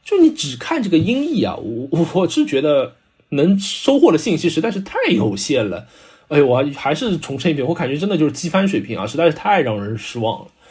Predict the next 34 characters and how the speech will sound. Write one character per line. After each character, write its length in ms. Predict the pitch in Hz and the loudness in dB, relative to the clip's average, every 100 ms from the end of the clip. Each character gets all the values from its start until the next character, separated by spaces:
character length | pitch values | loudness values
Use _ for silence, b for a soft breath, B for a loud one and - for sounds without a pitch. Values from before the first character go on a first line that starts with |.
| b b b | b b b
那 160 | 196 180 | 4 4
其 160 | 165 175 | 4 -2
实 80 | 196 | 0
除 160 | 175 | 4
了 80 | 214 | 4
雷 160 | 139 156 | 6 2
吉 220 | 156 151 | 0 -2
一 20 | |
家 180 | 147 143 | 2 0
之 140 | 147 | 2
外， 100 | 156 | 2
还 140 | 131 156 | 2 4
有 100 | 170 | 2
比 140 | 117 | 2
较 140 | 139 143 | 0 2
典 200 | 139 95 | 0 -4
型 160 | 120 | -4
的 80 | 123 | -2
就 120 | 139 | -2
是 100 | 120 | -4
X 240 | - 170 - | -4 -4 0
Y 240 | 123 151 127 | 4 4 2
Z 240 | 160 160 | 0 0
三 240 | 117 113 | 0 -4
神， 260 | 113 101 95 b b b b b - | -4 -6 -12 b b b b b 0
呃， 480 | 139 135 135 135 127 - - | 4 8 8 6 2 -6 -4
哲 160 | 175 | 2
尔 160 | 233 139 | 2 2
尼 80 | 180 | 0
亚 160 | 208 | 0
斯、 320 | 151 180 208 - _ _ - | -2 -6 -6 -8 _ _ -4
伊 160 | 214 | -2
培 180 | 233 - | -2 2
尔 180 | 175 | 4